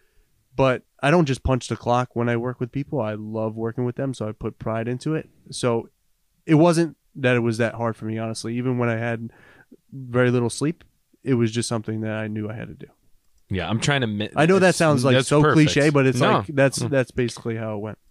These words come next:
Speaker 2: Uh, yeah, 'cause something I think about, I don't know if you think about this, is now having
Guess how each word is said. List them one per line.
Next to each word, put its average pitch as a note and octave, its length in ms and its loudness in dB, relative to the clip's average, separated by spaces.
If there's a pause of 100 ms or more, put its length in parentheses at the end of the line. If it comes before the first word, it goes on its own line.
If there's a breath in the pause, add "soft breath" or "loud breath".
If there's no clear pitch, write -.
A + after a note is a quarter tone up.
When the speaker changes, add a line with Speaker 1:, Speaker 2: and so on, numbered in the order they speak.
(140)
Speaker 2:
Uh, A2+ 40 -2
yeah, A#2 260 0
'cause A#2+ 200 0
something C3+ 260 0
I A#2+ 120 2
think A2 180 -4
about, F2 160 -8
I F2+ 40 -8
don't F#2+ 140 0
know F2 60 -2
if E2+ 120 -4
you F#2+ 80 0
think F2+ 140 -8
about D#2+ 200 -12
this, F2 380 -10
is F#2+ 200 -6
now A2 280 2
having G#2 560 -4